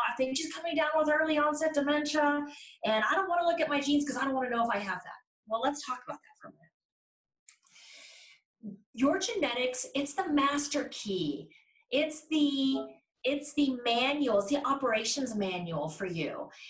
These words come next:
And by understanding your genetics, it empowers you, all right? Your genetics doesn't determine, um, you know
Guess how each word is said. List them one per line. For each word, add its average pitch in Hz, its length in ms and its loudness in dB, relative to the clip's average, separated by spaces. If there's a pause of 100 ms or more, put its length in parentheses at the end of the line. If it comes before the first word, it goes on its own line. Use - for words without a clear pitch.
(240)
And 254 420 0 (100)
by 269 240 0
understanding 320 760 -2
your 254 240 2
genetics, 196 800 -2 (280)
it 349 260 0
empowers 233 920 2
you, - 300 -6 (340)
all 214 100 2
right? 208 300 0
Your 277 140 2
genetics 339 640 0 (680)
doesn't 277 460 0
determine, 254 920 0 (540)
um, 208 540 -2 (140)
you 262 80 -8
know 190 500 0